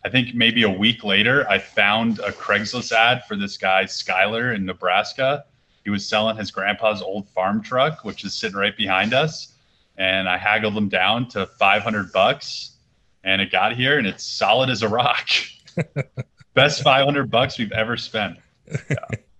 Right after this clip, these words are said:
Speaker 2: Now, when you were thinking about, you know, you get the truck there, did you have a plan beforehand of, "Hey, this is what we wanna do with the engine, the powertrain, suspension,"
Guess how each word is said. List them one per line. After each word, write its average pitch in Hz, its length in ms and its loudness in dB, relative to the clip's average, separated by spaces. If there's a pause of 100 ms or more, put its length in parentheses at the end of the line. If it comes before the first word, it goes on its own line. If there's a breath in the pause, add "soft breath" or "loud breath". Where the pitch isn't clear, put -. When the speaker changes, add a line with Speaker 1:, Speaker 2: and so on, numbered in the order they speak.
(520 soft breath)
Speaker 2:
Now, 120 120 -2
when 127 120 0
you 127 140 2
were 117 100 0
thinking 143 380 -2
about, 113 420 0
you 123 60 -2
know, 117 60 0
you 110 80 -2
get 135 120 0
the 117 60 -8
truck - 360 -4
there, 113 340 -2 (320)
did 117 120 -6
you 120 120 -2
have - 160 -4
a 170 40 0
plan 127 460 -2
beforehand 113 800 -4
of, 98 160 -6 (140)
"Hey, 113 140 -4
this 110 200 -2
is 113 140 0
what 113 140 0
we 113 80 0
wanna 107 260 -2
do 107 240 -2
with 104 140 -4
the 101 160 -8
engine, 104 320 -2
the 101 80 -4
powertrain, 104 680 -4
suspension," 113 760 -2